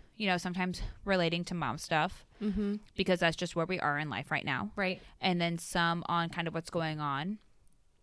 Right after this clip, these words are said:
Speaker 1: in the world.
Speaker 2: Which a lot is going on
Speaker 1: Which
Speaker 2: in the
Speaker 1: is,
Speaker 2: world right now.
Speaker 1: dude, it's given us a lot of material.
Speaker 2: However, honestly, I feel like that's one of the reasons that we wanted to start the podcast too, was because the fact that you and I can disagree and talk about things.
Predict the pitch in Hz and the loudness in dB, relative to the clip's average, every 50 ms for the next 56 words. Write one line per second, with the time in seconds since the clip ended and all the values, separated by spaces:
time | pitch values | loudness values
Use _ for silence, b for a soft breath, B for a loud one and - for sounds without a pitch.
0 | _ - - - 214 202 196 180 175 170 156 139 147 180 247 262 - - - - | _ -8 -2 0 2 4 4 4 4 2 2 2 2 0 0 -4 -8 -14 -14 -10
1 | - 190 151 - 160 139 143 131 143 156 170 185 185 - 175 170 180 175 165 156 | -8 -6 -4 -4 -6 -6 -6 -8 -8 -8 -8 -8 -8 -8 -6 -6 -4 -4 -4 -2
2 | 165 175 185 185 185 170 160 151 156 156 - 156 156 160 - 165 156 143 147 170 | -2 -2 0 0 0 0 0 -2 -4 -6 -6 -6 -6 -6 -6 -6 -4 -4 -4 -4
3 | 220 226 226 214 180 - - 190 226 - - 381 392 359 247 190 175 - 165 147 | 0 2 2 2 2 2 2 0 0 0 0 2 2 4 4 2 2 0 -2 -6
4 | 143 139 147 139 135 - - 156 151 - - 151 - - - - - - - - | -6 -2 0 0 0 0 -2 -4 -6 -4 -2 -2 -2 -2 -2 -2 -2 2 6 8
5 | 381 381 403 392 403 - - 311 339 381 370 - 440 427 415 359 349 339 330 330 | 10 10 10 8 6 6 6 4 4 4 2 4 6 8 8 8 6 6 4 4
6 | 330 320 320 - 302 294 294 - 226 240 240 220 240 233 233 254 254 233 226 226 | 4 4 4 4 4 2 2 2 0 2 2 2 2 2 0 2 2 2 0 0
7 | 220 220 220 214 220 202 214 220 208 202 208 208 208 214 208 - 208 196 - - | 0 -2 0 0 2 2 2 2 2 2 2 0 0 -2 -2 0 -2 -2 -2 -2
8 | 202 - 202 190 185 180 - 196 185 180 - - - 233 226 226 202 190 190 214 | -4 -2 0 -2 0 0 0 -2 -2 -2 -2 -2 0 2 4 4 2 2 0 -2
9 | 214 214 190 214 202 196 190 190 185 190 - B B B B B - 233 226 - | -4 -2 0 2 4 4 4 2 0 -4 -8 B B B B B 0 2 4 6
10 | 233 220 233 233 - 240 220 - 180 208 208 202 190 190 180 180 180 - 208 190 | 6 6 6 4 4 4 4 4 2 2 2 2 2 2 0 0 -2 0 0 0
11 | 190 196 202 - 214 196 185 196 190 185 180 170 180 - 160 160 - - 196 220 | 0 0 -2 -2 -4 -2 -2 0 0 0 0 -2 -2 -2 -4 -4 -2 -2 0 0
12 | 214 208 - - 233 233 240 240 254 262 269 247 - | 0 0 0 -2 -2 0 0 0 0 -2 -2 -4 -8